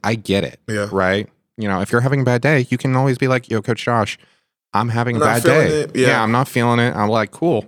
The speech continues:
Speaker 1: There's a chair over there. You can go
Speaker 2: Yeah.
Speaker 1: hang out there, be on your phone. I'll make sure that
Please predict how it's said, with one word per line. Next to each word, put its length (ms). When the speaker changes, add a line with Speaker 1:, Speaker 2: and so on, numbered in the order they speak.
Speaker 1:
There's 180
a 40
chair 240
over 180
there. 340
You 140
can 120
go 100
Speaker 2:
Yeah. 60
Speaker 1:
hang 140
out 160
there, 160
be 120
on 120
your 100
phone. 320
I'll 120
make 200
sure 200
that 280